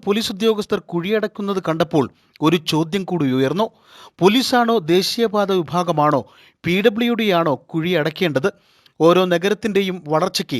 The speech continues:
ഏറ്റവും പ്രധാനം മികച്ച റോഡുകളാണ്, യാത്രാമാർഗങ്ങളാണ്,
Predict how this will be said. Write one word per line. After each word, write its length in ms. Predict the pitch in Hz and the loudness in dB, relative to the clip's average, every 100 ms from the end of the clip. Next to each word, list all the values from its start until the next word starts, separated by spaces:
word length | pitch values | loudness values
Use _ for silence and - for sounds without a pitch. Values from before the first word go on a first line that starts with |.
| - - - 147 | -8 -20 -8 2
ഏറ്റവും 420 | 165 - 240 240 208 | 2 2 0 0 -4
പ്രധാനം 400 | 185 196 190 170 | -4 -2 -2 -2
മികച്ച 320 | 151 180 - 170 | -4 -4 -2 -2
റോഡുകളാണ്, 580 | 135 160 180 131 139 190 - _ _ | 0 0 0 4 2 2 -6 _ _
യാത്രാമാർഗങ്ങളാണ്, 1120 | 135 156 165 202 202 156 151 170 160 139 156 | 2 2 2 -2 0 0 -2 -2 0 4 4